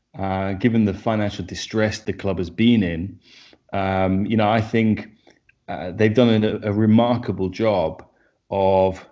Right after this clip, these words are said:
maybe using it to pull together, um, you know, within the dressing room, at the training ground, um, to focus their minds. Conte always likes to, to find something, I suppose,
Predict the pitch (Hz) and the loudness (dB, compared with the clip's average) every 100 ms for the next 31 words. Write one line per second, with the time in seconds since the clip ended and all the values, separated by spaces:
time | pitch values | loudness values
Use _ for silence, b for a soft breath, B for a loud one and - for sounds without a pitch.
0 | _ 135 151 127 110 117 143 127 147 151 | _ 2 4 4 4 6 6 4 2 2
1 | 143 - - - 113 110 92 98 98 123 | -2 -8 -10 -4 -2 -2 -4 -4 0 -2
2 | 156 b b b _ 92 92 92 92 92 | -4 b b b _ -6 0 0 2 0
3 | 90 90 92 - - - 110 90 101 104 | 0 -2 -4 -6 -12 -2 -2 2 0 2
4 | 104 98 92 98 95 104 101 101 95 90 | 2 2 0 -2 -2 -2 0 0 0 -4
5 | - 101 98 98 92 92 92 101 110 - | -4 -2 0 0 0 0 0 -2 -4 -10
6 | b b b - 92 92 92 98 92 107 | b b b -4 0 2 2 0 2 2
7 | 107 101 - 104 95 92 90 95 101 107 | 2 -2 -4 -2 0 0 0 0 -2 -4
8 | - - b b _ - 110 - 101 98 | -6 -20 b b _ 0 2 4 4 4
9 | 92 92 92 87 - - 92 92 87 107 | 2 0 -2 -4 -14 -4 0 0 -2 -6
10 | - 104 - 101 98 90 - 107 104 - | -8 -4 0 2 0 -2 0 0 0 -2
11 | 95 87 - 87 95 92 92 87 - | -4 -4 -8 -8 -2 0 0 -4 -12